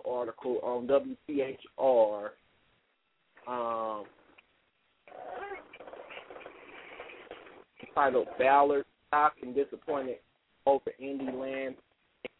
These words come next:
Scandal." All right. It's been twenty-four hours since the news broke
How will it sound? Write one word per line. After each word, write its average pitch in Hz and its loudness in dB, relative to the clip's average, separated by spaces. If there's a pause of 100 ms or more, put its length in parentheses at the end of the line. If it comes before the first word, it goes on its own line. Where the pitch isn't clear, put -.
(140)
Scandal." 120 -6 (640)
All 135 6
right. 117 2 (720)
It's 247 4
been - -4 (140)
twenty-four 190 -2
hours 135 0 (140)
since 131 -12 (140)
the 113 -14
news 143 -10
broke 127 0